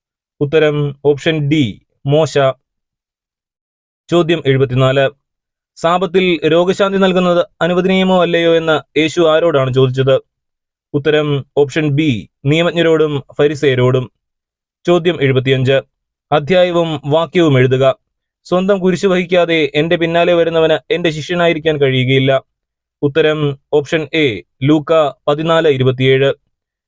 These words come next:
ചോദ്യം എഴുപത്തിയാറ്. കർത്താവ് പൗലോസിനെ അധികാരപ്പെടുത്തിയിരിക്കുന്നത് എന്തിനു വേണ്ടിയാണ്? ഉത്തരം ഓപ്ഷൻ സി,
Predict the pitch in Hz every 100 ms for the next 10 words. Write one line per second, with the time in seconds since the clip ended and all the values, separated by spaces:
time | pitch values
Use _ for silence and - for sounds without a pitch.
0 | _ - 165 160 165 135 135 135 139 135
1 | 135 139 - _ _ _ _ _ 170 175
2 | 190 190 190 - 160 170 190 185 190 175
3 | 160 185 180 175 165 170 160 160 156 156
4 | 151 - 160 170 170 135 135 135 135 131
5 | - _ _ _ _ _ - 143 147 151
6 | 147 139 - _ - 156 - 165 151 -
7 | 151 104